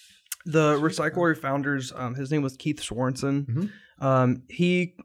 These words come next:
Speaker 1: founded it in two thousand six to be a community bike shop. Um, the, the idea that we would even be selling bikes and doing all that wasn't a, a thing at that point. It was
Speaker 2: Right.
Speaker 1: simply just a, a place where people could come and work on tools,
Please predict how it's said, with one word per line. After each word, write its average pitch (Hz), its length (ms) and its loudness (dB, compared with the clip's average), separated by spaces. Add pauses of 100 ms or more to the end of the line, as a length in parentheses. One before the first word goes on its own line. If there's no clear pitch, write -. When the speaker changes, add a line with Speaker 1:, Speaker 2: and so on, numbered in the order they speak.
Speaker 1:
founded 156 320 4
it - 40 -2
in 156 60 0
two 160 140 2
thousand 147 300 2
six 127 260 -2
to 143 80 -6
be 143 260 0
a 139 200 0
community 135 680 2
bike 113 260 -2
shop. 101 360 -8 (380)
Um, 127 460 2
the, 131 560 4 (1120)
the 147 200 2
idea 147 300 6
that 165 60 4
we 143 160 2
would 139 120 2
even 139 240 2
be 123 120 0
selling 135 500 0
bikes 127 300 -2
and 123 80 -4
doing 123 200 0
all 113 80 -2
that 123 180 -4
wasn't 127 480 0
a, 127 160 -2 (140)
a 208 40 -10
thing 120 480 -4
at 123 160 -12
that 123 160 -4
point. 117 300 -10
It - 60 -10
was 127 60 0
Speaker 2:
Right. 127 180 4
Speaker 1:
simply 147 440 0
just 135 320 -6
a, 127 300 0 (460)
a 139 60 -4
place 151 280 0
where 160 60 0
people 151 300 -2
could 131 120 -12
come 147 160 0
and 139 120 2
work 131 180 2
on 131 140 0
tools, 131 340 -8